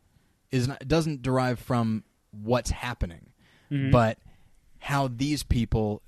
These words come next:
Speaker 1: who have known each other and are friends with each other, uh, and have been long before the movie started, how they deal with the circumstance. The circumstance could be almost anything,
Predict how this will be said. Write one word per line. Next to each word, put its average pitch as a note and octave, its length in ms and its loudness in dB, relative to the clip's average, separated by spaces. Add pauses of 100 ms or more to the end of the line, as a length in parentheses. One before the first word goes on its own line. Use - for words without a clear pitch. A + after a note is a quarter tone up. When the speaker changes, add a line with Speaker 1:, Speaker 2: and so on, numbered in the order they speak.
Speaker 1:
who A#2 220 4
have A2 160 -4
known B2 240 0
each A2+ 200 -4
other A#2+ 520 -2
and A2+ 100 -2
are G#2+ 140 0
friends C3+ 320 -4
with A#2+ 120 0
each A2+ 220 0
other, G#2 380 0 (680)
uh, G#2+ 220 -2
and A2 100 -2
have B2+ 280 0
been A2+ 200 -2
long C#3 300 -6
before B2 260 -2
the G#2+ 80 -2
movie G#2+ 220 0
started, G#2 480 -2 (460)
how C#3+ 280 0
they C3 360 2
deal A2+ 320 0
with G2+ 140 -4
the A2 80 -2
circumstance. G2 580 -4
The A#2 80 -8
circumstance G#3 500 2
could C#3+ 80 -10
be C#3+ 120 0
almost C3+ 280 -2
anything, G2+ 360 -6